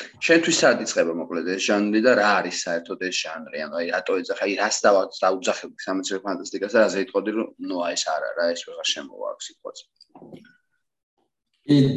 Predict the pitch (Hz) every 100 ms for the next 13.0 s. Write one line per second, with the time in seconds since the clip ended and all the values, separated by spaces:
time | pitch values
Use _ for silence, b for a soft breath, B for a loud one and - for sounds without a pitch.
0 | - - 117 110 - 139 131 123 123 110
1 | - - - - 98 113 117 - _ _
2 | _ _ - 117 - 107 101 107 - 110
3 | 104 104 - 107 104 110 98 95 95 104
4 | 107 98 - 107 101 110 101 101 101 101
5 | 98 104 110 - 98 - 98 98 95 -
6 | 101 95 - _ B B B - 104 104
7 | 110 107 104 104 107 101 104 - - -
8 | 101 101 101 - 104 104 101 98 101 104
9 | 104 101 - - - 95 - - 98 101
10 | 104 101 - B B B B _ - 98
11 | 104 101 98 101 98 98 98 95 - -
12 | - - 95 92 92 - 107 104 104 95